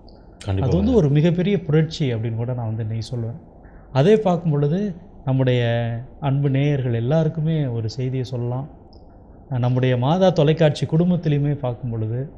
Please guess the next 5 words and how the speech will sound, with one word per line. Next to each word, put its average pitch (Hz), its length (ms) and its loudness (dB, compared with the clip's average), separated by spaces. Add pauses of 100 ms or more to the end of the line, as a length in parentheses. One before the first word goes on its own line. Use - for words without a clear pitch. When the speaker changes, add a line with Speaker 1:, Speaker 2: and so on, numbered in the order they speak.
Speaker 2:
ஒவ்வொரு 139 400 -2
நாளும் 131 320 -2
காலையில 120 400 -4
ஒன்பது 123 360 -4
முப்பதுலேருந்து 120 800 -6